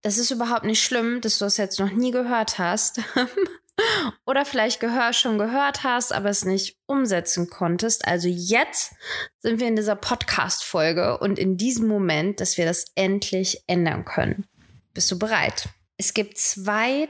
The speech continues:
Teile unseres Geistes, auf die wir nun unseren Fokus legen werden. Der erste Teil ist unser Bewusstsein und der zweite Teil ist unser Unterbewusstsein.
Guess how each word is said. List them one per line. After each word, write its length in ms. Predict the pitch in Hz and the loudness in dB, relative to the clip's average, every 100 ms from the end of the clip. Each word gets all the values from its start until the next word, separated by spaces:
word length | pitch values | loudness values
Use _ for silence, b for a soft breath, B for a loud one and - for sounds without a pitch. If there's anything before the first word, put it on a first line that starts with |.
| - | -2
Teile 840 | - 226 202 196 196 220 254 302 - _ 202 | -2 0 2 2 2 0 0 -4 -8 _ 0
unseres 540 | 190 175 196 - - | 0 2 2 0 0
Geistes, 1000 | 170 147 - - - - - - - - _ - | 0 0 0 0 0 0 0 0 -2 -14 _ -2
auf 140 | 190 | -2
die 180 | - 185 | 0 0
wir 120 | 196 | 2
nun 520 | 190 196 233 277 320 392 B B B _ - | 2 2 2 2 0 0 B B B _ -2
unseren 280 | 196 196 | 2 2
Fokus 540 | 196 - 185 170 165 - | 0 0 -2 0 0 2
legen 320 | 156 151 151 | 2 2 2
werden. 480 | - 92 120 123 170 | 2 2 2 0 0
Der 100 | 202 | 0
erste 400 | - 277 - 262 | 2 2 0 0
Teil 420 | - - 202 202 - | -2 0 0 0 0
ist 140 | 202 | -2
unser 320 | - 185 185 170 | 0 0 0 -2
Bewusstsein 760 | 170 165 226 - - 285 320 392 - | -4 -2 0 2 2 0 2 0 0
und 200 | 202 190 | -2 0
der 120 | 170 | 0
zweite 540 | - - 185 208 - | 0 0 0 0 -2
Teil 560 | - - 220 214 214 214 - | -4 -2 0 2 0 -2 -2
ist 180 | 196 | 0
unser 560 | - 185 180 180 180 - | 2 2 2 2 0 -2
Unterbewusstsein. 1300 | - 185 175 151 147 131 - - - 147 120 110 | 2 2 2 0 -2 -2 0 4 4 2 0 -2